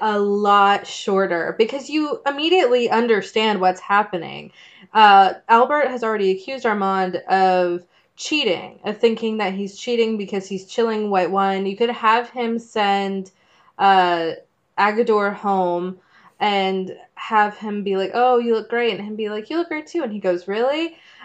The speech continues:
And then cut it off there. But, like, the weird hair touch by the jacuzzi, eh, yeah, that could, that could be cut.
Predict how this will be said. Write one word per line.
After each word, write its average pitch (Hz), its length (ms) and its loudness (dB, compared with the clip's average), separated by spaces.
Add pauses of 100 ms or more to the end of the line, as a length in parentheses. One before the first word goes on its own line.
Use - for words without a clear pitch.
(760)
And 247 160 2
then 240 140 4
cut 233 140 0
it 226 60 4
off 214 260 2
there. 196 300 0
But, 190 100 -4
like, 220 140 -2
the 220 80 0
weird 233 360 0
hair 202 380 -4
touch 220 760 -2
by 196 680 0
the 190 340 0
jacuzzi, 190 580 -6
eh, 190 100 -2
yeah, 170 400 0 (140)
that 214 240 4
could, 226 200 -6 (180)
that 208 240 2
could 220 120 -6
be 196 120 -6
cut. - 340 -8